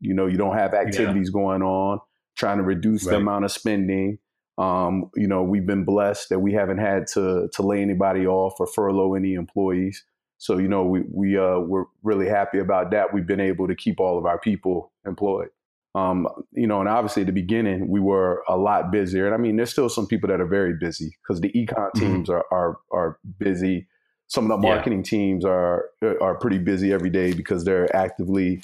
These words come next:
Speaker 1: working on whatever they can get done from the house.
Speaker 2: Yeah.
Speaker 1: And then our ops teams are busy. And then,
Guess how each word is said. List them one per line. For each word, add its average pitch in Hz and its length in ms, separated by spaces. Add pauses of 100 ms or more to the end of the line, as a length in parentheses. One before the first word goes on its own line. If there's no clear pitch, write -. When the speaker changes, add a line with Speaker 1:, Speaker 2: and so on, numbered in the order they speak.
(100)
Speaker 1:
working 104 400
on 92 400
whatever 101 480
they 92 100
can 101 180
get 90 220
done 95 380 (160)
from 95 160
the 90 80
house. 92 480
Speaker 2:
Yeah. 95 240 (160)
Speaker 1:
And 101 100
then 98 80
our 92 140
ops 95 320
teams 92 400
are 92 60
busy. 92 540
And 98 160
then, 92 300